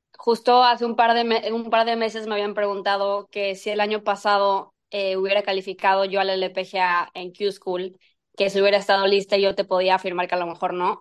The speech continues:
eh, mentalmente, porque sí es un impacto muy grande.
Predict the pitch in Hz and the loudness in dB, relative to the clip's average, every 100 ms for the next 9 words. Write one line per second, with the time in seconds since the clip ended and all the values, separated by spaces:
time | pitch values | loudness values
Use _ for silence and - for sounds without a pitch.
0 | - 185 180 180 175 175 180 185 180 185 | -4 -2 -2 -2 -2 -2 -2 -4 -2 0
1 | 233 - _ _ _ - 202 196 196 190 | -2 -6 _ _ _ -2 -2 0 2 2
2 | 202 196 214 202 196 196 190 196 190 185 | 0 -4 -4 0 0 0 -4 -2 0 0
3 | 180 202 | -2 -4